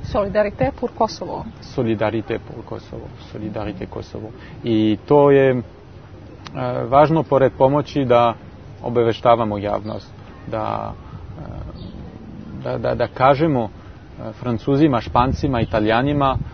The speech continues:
Speaker 2: da dva sata avionom od Madrida, od Rima, od Pariza dešavaju se stvarne, strašne stvari, da tamo, e, mnoga, mnogo dece živi u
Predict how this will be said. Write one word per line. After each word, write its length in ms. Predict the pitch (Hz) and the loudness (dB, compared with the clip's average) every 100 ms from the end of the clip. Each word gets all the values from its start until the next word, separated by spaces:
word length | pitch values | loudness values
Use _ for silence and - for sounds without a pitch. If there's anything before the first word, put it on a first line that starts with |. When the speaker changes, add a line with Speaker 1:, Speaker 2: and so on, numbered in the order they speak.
| - - | -14 -6
Speaker 2:
da 420 | 120 127 120 120 - 123 117 | 4 8 10 8 2 -8 2
dva 200 | 131 151 | 6 6
sata 380 | - 165 151 127 | 6 4 6 6
avionom 680 | 117 120 139 139 117 110 - | 6 6 6 6 0 -2 -2
od 220 | 113 123 107 113 110 | 4 4 4 2 2
Madrida, 640 | 113 113 120 131 123 113 | 2 2 4 4 4 4
od 220 | 107 110 | 4 2
Rima, 460 | 110 120 123 117 98 - - - 113 | 2 2 2 -2 -6 -12 -18 -8 -2
od 300 | 107 107 - | 0 0 2
Pariza 560 | 117 117 135 131 139 131 - - - - - | 4 6 4 6 6 4 -4 -18 -18 -12 -8
dešavaju 500 | 110 127 123 139 120 | -2 2 4 6 4
se 160 | - | 0
stvarne, 440 | 117 - 131 127 123 120 - - - | -2 4 4 4 -4 -8 -14 -16 -16
strašne 500 | - - 143 - 117 | -10 2 4 4 -4
stvari, 480 | - 120 120 127 123 - - - | -2 4 4 4 0 -6 -10 -4
da 100 | 113 | 2
tamo, 320 | 135 131 120 | 4 4 2
e, 580 | - - - - 117 113 113 | -2 -10 -18 -14 -10 -6 -4
mnoga, 760 | 117 123 139 131 131 120 113 117 117 113 - - - - - 120 | -2 4 4 6 6 4 2 -2 -8 -12 -14 -16 -16 -16 -14 -8
mnogo 340 | 131 139 139 135 | 0 4 6 6
dece 560 | 117 127 - 123 110 | 8 8 6 0 2
živi 460 | 101 110 120 117 107 | 2 0 2 2 0
u 280 | 101 101 | -2 -6